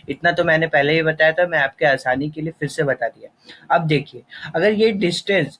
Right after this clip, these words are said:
ये जो ultrasonic सेंसर, इसके range में अगर twenty centimeter के range में कुछ भी आ जाता है, ये देखिए less than twenty है,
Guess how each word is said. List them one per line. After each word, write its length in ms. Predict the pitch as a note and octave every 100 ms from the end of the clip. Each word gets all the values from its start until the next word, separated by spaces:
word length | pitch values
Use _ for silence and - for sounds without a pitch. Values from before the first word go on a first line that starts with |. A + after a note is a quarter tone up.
| -
ये 260 | D3 C#3 E3+
जो 140 | F3+
ultrasonic 520 | D#3 D#3 E3+ F3+ F3+
सेंसर, 220 | F3 D#3+ D#3+
इसके 300 | D3+ - F3+
range 340 | D3+ E3+ F3
में 100 | F#3+
अगर 120 | F#3
twenty 420 | F#3 D3+ D3+ D#3+
centimeter 500 | F#3 F#3 F3 F3+ -
के 160 | F3+ F3
range 220 | D#3+ E3
में 80 | F3+
कुछ 240 | - D3+
भी 140 | D3+ F#3+
आ 100 | D#3
जाता 360 | D3 C3+ B2+
है, 180 | B2+ D#3 -
ये 80 | D3+
देखिए 280 | D3 D3 C#3+
less 300 | C#3 D#3+ D#3
than 240 | E3+ D#3
twenty 360 | C#3+ C#3 D#3 F3
है, 200 | D#3 F#3